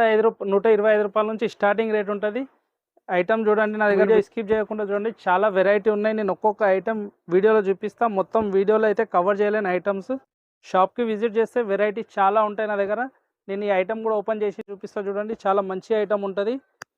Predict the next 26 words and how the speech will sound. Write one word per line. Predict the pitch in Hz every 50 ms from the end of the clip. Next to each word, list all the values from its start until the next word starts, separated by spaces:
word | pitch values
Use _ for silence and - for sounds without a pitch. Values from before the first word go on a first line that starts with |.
| _ 196
ఇందులో | 190 196 208 220 220 220 202
మినిమం | 196 208 220 226 240 233 233 226
మీకు | 226 214 - 247 - _ _ -
ట్వంటీ | 196 202 190 240 226 196
పీస్ | 240 226 208 180
బండల్ | 185 185 196 226 226 220 220
తీసుకోవాలి. | 196 - - 220 214 214 214 233 269 285 - _ -
ట్వంటీ | 196 196 185 233 233 214 _
పీస్ | 233 226 208 180 185
బండల్ | 190 196 214 220 220 220
తీసుకుంటే, | 214 - _ - 220 220 240 277 285 - _ _
ట్వంటీ | 196 190 180 - 214 190
పీసెస్ | 233 220 - - 240 220 202 214
తీసుకుంటే | 202 - _ 220 226 233 233
మీకు | 226 202 196
ఎక్కడైనా | - - 220 214 214 220 214 220 208 -
సరే | 214 220 233 220 196
all | 196 208 220
over | 220 240 220 - - 202
ఇండియా | 196 202 220 233 220 - 202
ఎక్కడనైనా | 190 _ 220 208 208 214 214 233 226 - 208
పంపించేస్తా. | 190 180 208 202 - 220 208 - _ 254 254 170 - _ _ _ _ _ _ _ _ _ _ -
ఈ | 185 185
ఐటమ్ | 175 220 220 208 202
చూడండి, | 196 202 196 185 180 170
ఇట్లా | 170 165 156